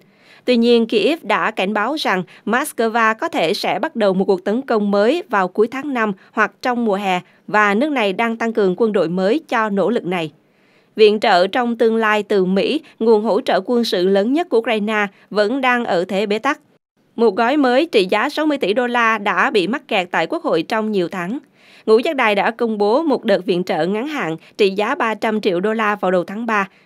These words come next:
nhưng nhấn mạnh rằng nó sẽ không đáp ứng được nhu cầu của Ukraine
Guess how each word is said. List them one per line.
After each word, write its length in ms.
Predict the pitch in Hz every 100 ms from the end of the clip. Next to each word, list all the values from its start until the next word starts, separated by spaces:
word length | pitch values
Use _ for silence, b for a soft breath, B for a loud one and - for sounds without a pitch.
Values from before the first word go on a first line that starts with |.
| _
nhưng 220 | 214 214
nhấn 180 | 202 233
mạnh 180 | 285 170
rằng 280 | 175 190 180 b -
nó 280 | 220 240 320
sẽ 160 | 226
không 260 | 214 240 226
đáp 140 | 285
ứng 240 | 233 240 285
được 160 | 220
nhu 180 | 220 233
cầu 240 | 226 190
của 120 | 180 254
Ukraine 480 | 226 214 220 214